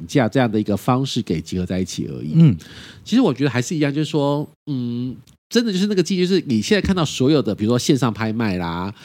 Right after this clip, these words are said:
Speaker 1: 我们现在看到所有的，比如说百货公司丢红包啦，其实很多东西都可以，都可以融入在就是活动里面啦，我觉得都可以。只是，呃，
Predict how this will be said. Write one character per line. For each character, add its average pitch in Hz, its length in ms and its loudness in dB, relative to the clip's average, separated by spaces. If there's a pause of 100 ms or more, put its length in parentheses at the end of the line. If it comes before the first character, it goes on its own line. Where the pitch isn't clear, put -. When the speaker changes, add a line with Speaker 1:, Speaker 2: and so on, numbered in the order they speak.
(220)
Speaker 1:
我 - 40 -6
们 107 80 -4
现 175 80 0
在 156 40 -2
看 175 100 0
到 160 80 0
所 139 220 0
有 139 80 2
的， 101 40 0
比 98 60 -6
如 95 60 -4
说 123 100 2
百 110 180 -4
货 120 80 4
公 123 160 2
司 127 140 0
丢 131 180 4
红 107 280 -4
包 110 200 -2
啦， 113 240 2 (280)
其 196 160 -2
实 - 160 -4
很 117 160 2
多 160 120 4
东 180 160 0
西 185 160 -2
都 214 200 0
可 - 120 -4
以， 117 140 2 (220)
都 208 120 4
可 180 120 2
以 - 20 4
融 98 220 0
入 139 120 4
在 120 300 2 (220)
就 135 120 0
是 123 120 -4
活 104 200 0
动 107 220 0
里 67 180 -8
面 80 200 -10
啦， - 200 -16
我 110 140 -6
觉 131 140 0
得 156 100 2
都 180 160 0
可 104 240 -2
以。 98 160 -2
只 110 100 -8
是， 156 240 2 (340)
呃， 110 440 2